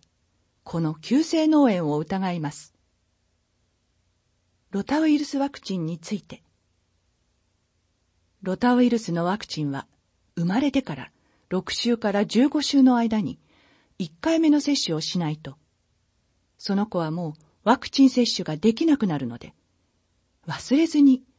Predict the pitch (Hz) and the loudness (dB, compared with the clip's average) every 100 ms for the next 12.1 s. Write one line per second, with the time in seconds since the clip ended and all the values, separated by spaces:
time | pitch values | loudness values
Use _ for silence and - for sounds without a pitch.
0 | _ _ - 196 247 254 254 262 247 - | _ _ 0 6 10 10 8 4 0 -2
1 | 156 143 _ _ 165 - 220 - 196 - | -4 -6 _ _ -8 -6 -4 -2 -4 -4
2 | 156 156 - _ _ _ _ _ _ _ | -8 -10 -16 _ _ _ _ _ _ _
3 | _ _ _ _ _ _ _ - 233 233 | _ _ _ _ _ _ _ 0 4 4
4 | 226 226 - 175 156 160 _ - 277 294 | 2 -2 -6 -4 -4 -8 _ 2 4 6
5 | 175 156 220 - - 165 135 127 123 - | 2 -2 -6 -8 -6 -4 -2 -4 -8 -14
6 | - - _ _ _ _ _ _ _ _ | -16 -18 _ _ _ _ _ _ _ _
7 | _ _ _ 180 180 262 277 269 254 233 | _ _ _ -6 -2 4 4 6 6 6
8 | 233 226 _ _ _ _ _ - - - | 2 -2 _ _ _ _ _ -14 -8 -2
9 | 311 320 302 294 285 285 - 202 175 165 | -2 0 4 6 6 4 -2 -4 -4 -2
10 | 226 220 151 - 156 143 139 143 135 135 | -2 -2 -4 -6 -4 -4 -4 -6 -8 -8
11 | _ _ _ _ _ _ _ _ _ - | _ _ _ _ _ _ _ _ _ -6
12 | 220 | -4